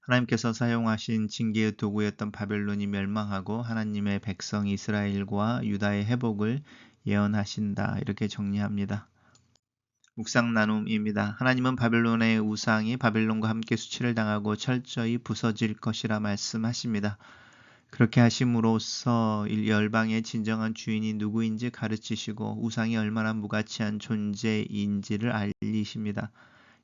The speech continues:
역사는 하나님 말씀대로 한 차의 오치도 없이 진행되고 있습니다.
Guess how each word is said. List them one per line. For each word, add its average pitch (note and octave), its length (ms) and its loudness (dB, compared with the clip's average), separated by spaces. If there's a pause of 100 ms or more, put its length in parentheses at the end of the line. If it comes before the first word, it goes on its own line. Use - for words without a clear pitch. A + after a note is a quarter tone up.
역사는 B2+ 320 4
하나님 B2 320 4
말씀대로 A2 760 2
한 A#2 180 0
차의 A#2+ 240 2
오치도 A2+ 420 0
없이 A2+ 420 -2
진행되고 G#2+ 600 0
있습니다. A2 600 -4